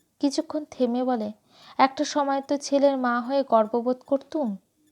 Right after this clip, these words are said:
তাই শেষ বয়সে এসে মেয়ের মুখটা একবার দেখতে চেয়েছিলাম।" স্বর্ণ বলে, "শুধু একবার দেখলে হবে? যতদিন বাঁচবে আমার কাছেই তুমি থাকবে, এতদিন ছিলে ছেলের মা,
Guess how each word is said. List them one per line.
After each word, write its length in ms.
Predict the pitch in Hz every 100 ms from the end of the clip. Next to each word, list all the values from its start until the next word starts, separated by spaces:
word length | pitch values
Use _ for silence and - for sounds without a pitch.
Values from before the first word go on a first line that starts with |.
| -
তাই 240 | 214 277
শেষ 360 | 359 - 302 277
বয়সে 420 | 269 262 254 269
এসে 200 | 254 269
মেয়ের 240 | 247 247
মুখটা 400 | 233 226 220 -
একবার 280 | 240 202 226 202
দেখতে 320 | 196 - 202
চেয়েছিলাম।" 540 | 190 196 185 196 190 196 _ _ _ _ _ _ _ _ _ _ _
স্বর্ণ 420 | - 214 208 214
বলে, 340 | 208 214 220 214 _ _
"শুধু 260 | - 277 277
একবার 340 | 247 220 247 226
দেখলে 260 | 254 254 262
হবে? 460 | 247 262 302 240 233 _
যতদিন 560 | 208 220 214 220 247 254
বাঁচবে 440 | 214 202 196 254
আমার 240 | 269 226 226
কাছেই 440 | - 208 - 247
তুমি 240 | 247 220 214
থাকবে, 440 | - 190 180 196 190 _ _ - - -
এতদিন 500 | 220 220 247 254 269
ছিলে 360 | - 262 254
ছেলের 460 | 254 - 226 220 226
মা, 180 | 233